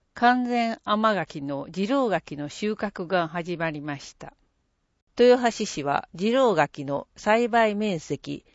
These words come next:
生産量ともに日本一で、主に首都圏に出荷されています。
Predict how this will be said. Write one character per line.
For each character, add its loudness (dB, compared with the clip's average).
生 2
産 0
量 -2
と -2
も 0
に -2
日 -2
本 -4
一 -10
で、 -8
主 4
に -8
首 -10
都 0
圏 2
に -6
出 -10
荷 -2
さ -2
れ -2
て -4
い -8
ま -8
す。 -20